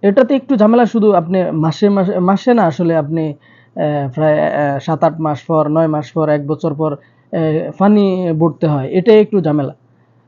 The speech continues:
তাছাড়া আপনি আসলে সবচেয়ে বেটার আসলে, আহ, পানি ব্যাটারি। এটা যদি আপনি বিক্রিও করেন, সেক্ষেত্রে আপনি কিন্তু ভালো দামে বিক্রি করতে পারেন। ধন্যবাদ সবাইকে।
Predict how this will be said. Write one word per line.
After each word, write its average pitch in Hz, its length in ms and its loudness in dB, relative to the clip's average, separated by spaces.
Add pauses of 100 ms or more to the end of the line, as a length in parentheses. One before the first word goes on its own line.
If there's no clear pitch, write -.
তাছাড়া 233 360 2
আপনি 220 280 0
আসলে 185 260 0
সবচেয়ে 170 320 -6
বেটার 156 300 -2
আসলে, 151 300 -4
আহ, 147 1040 -10
পানি 202 260 4
ব্যাটারি। 143 340 0
এটা 214 220 0
যদি 196 200 0
আপনি 180 220 0
বিক্রিও 190 420 2
করেন, 185 220 0
সেক্ষেত্রে 175 420 -2
আপনি 175 220 -2
কিন্তু 170 180 -4
ভালো 147 220 -2
দামে 170 300 -2
বিক্রি 180 300 -2
করতে 156 260 -4
পারেন। 139 240 -8 (1200)
ধন্যবাদ 196 340 4 (120)
সবাইকে। 175 520 0